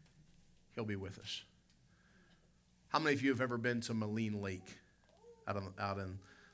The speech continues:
uh, Jasper? That's one of my favorite places on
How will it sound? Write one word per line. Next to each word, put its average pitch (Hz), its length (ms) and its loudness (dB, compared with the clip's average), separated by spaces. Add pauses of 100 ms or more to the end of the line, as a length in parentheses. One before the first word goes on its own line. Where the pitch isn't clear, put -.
(140)
uh, 92 380 -6 (420)
Jasper? 104 500 -2 (960)
That's 113 140 -2
one 135 100 0
of 127 60 2
my 113 120 4
favorite 113 400 0
places 104 440 -2
on 90 120 -4